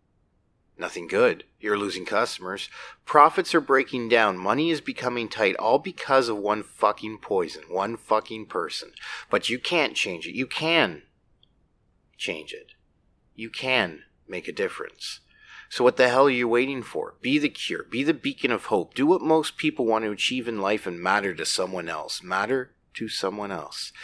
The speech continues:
Yes, because everyone matters. You are important, and everyone in this world has the ability to affect change, even if it's just in one person. And that's important.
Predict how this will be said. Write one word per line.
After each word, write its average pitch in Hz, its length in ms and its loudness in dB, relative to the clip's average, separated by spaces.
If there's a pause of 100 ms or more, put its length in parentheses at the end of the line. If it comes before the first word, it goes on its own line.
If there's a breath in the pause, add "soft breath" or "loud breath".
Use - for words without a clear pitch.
(260 loud breath)
Yes, 110 420 4
because 98 400 -4
everyone 113 440 2
matters. 92 440 2
You 104 160 0
are 117 140 6
important, 120 520 4
and 98 120 -6
everyone 127 480 0
in 104 120 -2
this 98 200 -2
world 87 340 0
has 90 140 0
the 98 80 -6
ability 90 400 -2
to 90 100 -4
affect 92 320 -4
change, 78 540 -6 (400 loud breath)
even 110 460 2 (180)
if - 180 -8
it's 95 140 -6
just - 420 -2
in 107 160 -12
one 90 220 -6
person. 80 460 -6 (520)
And 85 140 -8
that's 90 240 -4
important. 120 540 0